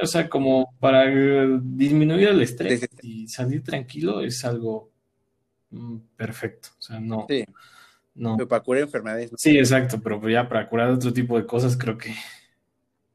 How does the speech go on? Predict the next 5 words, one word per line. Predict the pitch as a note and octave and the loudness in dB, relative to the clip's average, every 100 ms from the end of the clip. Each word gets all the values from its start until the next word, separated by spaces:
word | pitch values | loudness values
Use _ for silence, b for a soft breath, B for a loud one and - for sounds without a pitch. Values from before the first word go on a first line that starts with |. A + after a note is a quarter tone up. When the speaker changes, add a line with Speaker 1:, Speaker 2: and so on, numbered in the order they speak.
| _ - | _ -20
Speaker 1:
eh, | B2 A#2 - - | -14 -8 -8 -8
son | - A2+ A2 A2 A#2 _ _ _ _ _ _ _ _ _ _ _ _ _ | -10 -8 -8 -10 -16 _ _ _ _ _ _ _ _ _ _ _ _ _
procesos | B2+ B2 A#2+ A#2 B2 | 0 0 0 0 0
diferentes. | G#2+ A#2 D3 D#3 C#3+ B2 B B B B B _ | 0 2 2 0 -4 -10 B B B B B _
Entonces, | E3 D3+ E3+ E3 E3 E3 | -12 -2 0 0 -2 -4